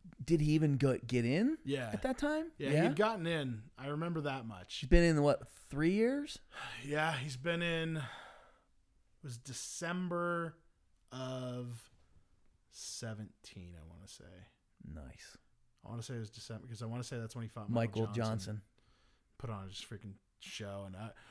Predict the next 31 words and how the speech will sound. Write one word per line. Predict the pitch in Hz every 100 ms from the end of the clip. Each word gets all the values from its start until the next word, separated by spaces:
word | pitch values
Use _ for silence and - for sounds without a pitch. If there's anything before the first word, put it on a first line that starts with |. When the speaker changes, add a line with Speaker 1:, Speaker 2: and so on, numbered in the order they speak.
| -
Speaker 2:
I | -
was | 190 -
so | 196
happy. | 175 180 175 151
I | 143
was | 160
so | 190
happy | 170 175
'cause | 165 160
I |
was | 156
like, | 147 147
I | 170
bought | 196 208 196
tickets | 214 208 202 -
to |
the | 190
train | 180 202 208 202
early. | 196 226 220 147 - - - -
I | 175
knew | 196 208
the | 220 185
hype | 202 202
train | 226 214
was | 208
coming. | - 220 233 202 180 -
<laughs> | - _ - _ - - - -
And | 156
Speaker 1:
Kid | 165
Speaker 2:
he | 196
is, | 202 170